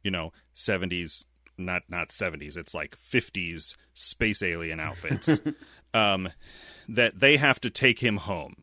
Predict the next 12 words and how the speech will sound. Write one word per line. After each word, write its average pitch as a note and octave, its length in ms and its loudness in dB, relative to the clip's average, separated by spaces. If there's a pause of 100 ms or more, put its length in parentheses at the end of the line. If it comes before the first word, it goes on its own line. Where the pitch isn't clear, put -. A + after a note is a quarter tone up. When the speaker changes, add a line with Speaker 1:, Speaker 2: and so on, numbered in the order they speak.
Speaker 1:
Like, F#2+ 240 -6
his A#2 220 -2
lifeti-, A#2+ 500 4 (100)
his G#2 380 -8
lifestyle's C3+ 580 4
too C3 200 0
extreme. A2+ 720 0 (340)
The G#2+ 160 0
Earthlings A#2 480 4
are G#2 80 4
gonna F#2+ 220 0
notice, A2 760 2